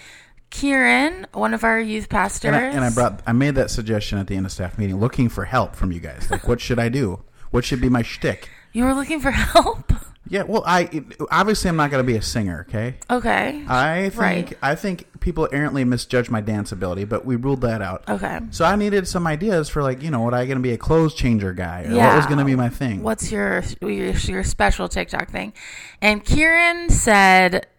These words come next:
Speaker 1: "Josh, you cannot get a TikTok. You have too much boomer energy."
Speaker 2: Well, first, Jamie, Jamie had said, "I'm scared for you."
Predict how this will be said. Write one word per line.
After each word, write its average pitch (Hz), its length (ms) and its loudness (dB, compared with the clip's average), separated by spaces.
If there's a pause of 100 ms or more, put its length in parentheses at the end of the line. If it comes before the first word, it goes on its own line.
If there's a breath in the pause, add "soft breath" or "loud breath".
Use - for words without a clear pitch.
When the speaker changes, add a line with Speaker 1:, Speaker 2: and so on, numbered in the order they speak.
(220)
Speaker 1:
"Josh, 214 460 4
you 202 240 -8
cannot 208 320 0
get 208 120 -2
a 208 60 -4
TikTok. 185 760 0 (640 loud breath)
You 208 140 2
have 190 220 2
too - 160 2
much 202 380 0
boomer 190 640 4
energy." - 720 -6 (720 loud breath)
Speaker 2:
Well, 135 400 2
first, 170 480 4
Jamie, 151 680 2
Jamie 127 360 4
had 117 160 0
said, 104 240 -2
"I'm 107 180 -2
scared 110 400 -2
for - 140 -4
you." 76 280 -10